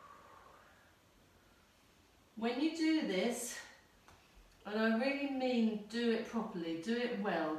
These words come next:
do it so that it releases the stress. Don't just do it so that you're thinking, "Oh, this is a nice little break before I get to the next bit." Because as soon as you stop, the stress will ease off. But what we want to do is we want to go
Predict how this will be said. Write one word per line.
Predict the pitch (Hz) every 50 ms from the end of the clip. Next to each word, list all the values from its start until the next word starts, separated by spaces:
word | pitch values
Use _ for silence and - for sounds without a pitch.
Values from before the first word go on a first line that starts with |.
| - -
do | 233 247 262 277
it | 285 269 -
so | - - 269 254
that | 247 233 233 214 - 202 208
it | 208 196 196 208
releases | 226 226 220 214 208 196 220 226 240 240 240 226 - - - 240 226 220 - -
the | 208 208
stress. | 208 - - - 208 185 160 - - - - - -
Don't | 220 226 233 254 277 240 226
just | - 262 254 - - -
do | 240 220
it | 202 190 170 - - - - - - - - - - - - - - - - -
so | - 220
that | 208 196 185
you're | 220 208
thinking, | 220 208 196 196 214 220 214
"Oh, | 196 185
this | 185 180 - -
is | 190 190
a | 190
nice | 208 220 233 233 226 -
little | 233 202 196 185
break | 180 - 180 170 170 175 185 185 - - - -
before | 196 180 180 - 202 196 185
I | 180
get | 180 - - - -
to | 196 180
the | 180 180
next | 175 - - - - -
bit." | 160 165 165 - - - - - - - - -
Because | 233 233 - 285 285
as | 269 -
soon | 330 349 349 359
as | 349 330
you | 277 -
stop, | - - - - - 269 - - - 233 240 - - - 247
the | 240
stress | 220 - - - 254 254 254 - - - - 220
will | 233 262 254 240 226 214 214 - - - - - - - - - - - - -
ease | 233 240 233 226 220 214 196 196
off. | 202 - 156 - 208 220 - - - - -
But | 226 220
what | 226 247 247 -
we | 277
want | 269 269 269 -
to | -
do | - 240 240
is | 226 220 226
we | 233
want | 226 240 240 233 - -
to | -
go | - 247 240 233 226 233 233